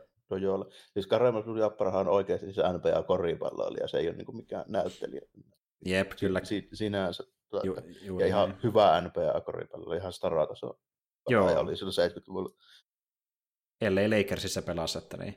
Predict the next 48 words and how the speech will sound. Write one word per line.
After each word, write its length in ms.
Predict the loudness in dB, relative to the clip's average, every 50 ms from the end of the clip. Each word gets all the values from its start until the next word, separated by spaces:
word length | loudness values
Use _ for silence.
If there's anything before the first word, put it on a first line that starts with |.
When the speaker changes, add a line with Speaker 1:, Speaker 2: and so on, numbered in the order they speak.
| _ -6
Speaker 1:
Joo. 380 | -4 -2 0 0 -2 -4 -6 -10 -10 -6
Speaker 2:
Joo, 240 | -4 -2 -2 -2 -2
kyllä, 220 | -2 -4 -4 -4
kyllä. 240 | -4 -4 -2 -2 0
Ja, 140 | 0 -2 -2 -4 -8 -16 -16 -6 -2 2 2 2 2 2 -2 -4 -8 -14
ö, 40 | -6
kun 180 | -2 0 2
tässä 200 | 2 2 4 4
nähdään 560 | 4 4 6 6 6 4 4 4 2 -2 -6 -10 -8 -4
ennen 200 | -2 0 0 2 2
sitä 100 | 2 2
lopputaistelua, 600 | 2 2 0 0 2 2 2 2 2 2 2 4
niin 160 | 4 2 2
hänet 220 | 2 2 2 4
istumassa 340 | 2 2 2 2 0 -2 0
tuolissa, 420 | 0 2 4 4 4 4 2 2
niin 120 | 2 2 2
se 80 | 2
on 60 | 2 2
tosiaan 240 | 2 2 2 4
lookalike. 680 | 2 2 0 -2 -6 -6 -6 -6 -8 -8 -8 -10 -8 -8
Elikkä 240 | -6 -6 -4 -2 -2
se 140 | 0 0 2
ei 180 | 2 2 2 2
ole 80 | 0
Karemi, 300 | 0 0 0 0 0 0
vaan 100 | 0 0
se 80 | 0 -2
on 20 |
joku 160 | -2 -2 0
vähän 220 | 0 2 2 2 0
sinne 160 | 0 0 0
Speaker 1:
Joo. 100 | 0 0
Speaker 2:
päin 140 | 0 0 0
oleva 140 | 0 -2 -2
tyyppi 320 | -2 -2 -2 -2 0 -2
jälleen 220 | -2 0 0 -2 -2
Speaker 1:
Niin, 60 | 0 -2 -2
Speaker 2:
kerran, 160 | -2 -2 -4
Speaker 1:
niin, 100 | -6 -6 -10 -6 -4 -2 0
Speaker 2:
että 100 | 2 0
Speaker 1:
lä-, 120 | 0 0 -2 -4 -6 -6
lähestulkoon 760 | -4 -4 0 2 2 2 2 0 -6 -10 -8 -6 -6 -6 -6 -6
Karemi 320 | -8 -6 -6 -6 -8 -8
Abdul-Jabbar. 640 | -10 -14 _ -14 -12 -10 -10 -10 -10 -10 -12 -12 -12
Sit 360 | -14 _ _ _ -6 -4 -4
Speaker 2:
Niin. 60 | -2 -2
Speaker 1:
siinä 280 | -4 -4 -4 -6 -8